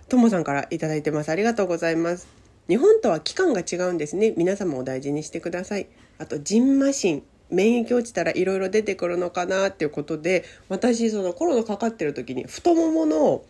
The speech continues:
膝上十センチ、もうちょっとかな、十五センチぐらいの範囲だけ、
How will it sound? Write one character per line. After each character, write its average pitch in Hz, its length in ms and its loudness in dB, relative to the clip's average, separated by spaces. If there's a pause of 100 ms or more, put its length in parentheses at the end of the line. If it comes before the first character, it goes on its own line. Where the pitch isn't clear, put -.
(140)
膝 320 340 2 (600)
上 277 420 0 (380)
十 226 160 2
セ - 460 -2
ン 247 180 2
チ、 175 400 -8
も 208 120 2
う 277 40 0
ち 302 80 0
ょ - 20 0
っ 294 40 -2
と - 80 -6
か 175 80 -2
な、 160 100 0
十 202 180 0
五 277 100 0
セ 269 140 0
ン 269 60 0
チ 269 100 -4
ぐ 262 80 0
ら 165 120 2
い - 100 -6 (320)
の 214 140 4
範 247 300 4
囲 180 80 4
だ 156 140 -4
け、 170 320 0